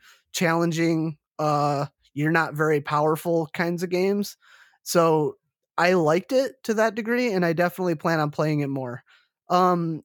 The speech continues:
if I were to give it a rating, because I feel like there's a lot going on with it and it's kinda hard to understand,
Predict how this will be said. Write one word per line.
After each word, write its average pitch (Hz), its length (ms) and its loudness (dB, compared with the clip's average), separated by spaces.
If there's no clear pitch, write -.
if 202 160 0
I 240 100 2
were 254 160 0
to 254 60 -2
give 247 160 2
it 247 60 0
a 240 60 0
rating, 240 360 2
because 180 540 0
I 165 100 -2
feel 190 200 0
like 180 160 0
there's 160 180 0
a 151 60 -2
lot 147 260 0
going 147 300 0
on 151 180 0
with 165 100 2
it 175 140 2
and 143 100 -4
it's 127 100 -8
kinda 147 260 -2
hard 135 240 -2
to 135 60 -6
understand, 139 640 -4